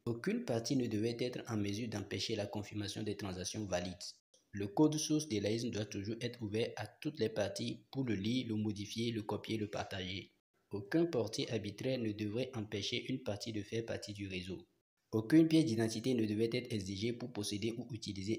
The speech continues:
l'A I S M. Les blocs confirmés doivent être gravés dans le marbre. Un projet de blockchain qui est très intéressant. Ce projet n'a pas eu de I C O. Le I C O, c'est le Initial Coin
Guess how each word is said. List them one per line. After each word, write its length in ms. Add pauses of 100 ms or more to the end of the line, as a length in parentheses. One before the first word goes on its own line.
l'A 140
I 80
S 120
M. 360 (100)
Les 120
blocs 420
confirmés 640 (140)
doivent 260
être 220
gravés 380
dans 140
le 120
marbre. 400 (420)
Un 120
projet 300
de 100
blockchain 500 (100)
qui 80
est 60
très 260
intéressant. 580 (220)
Ce 160
projet 300
n'a 100
pas 160
eu 140
de 240
I 120
C 220
O. 220 (160)
Le 180
I 140
C 160
O, 60
c'est 180
le 180
Initial 440
Coin 280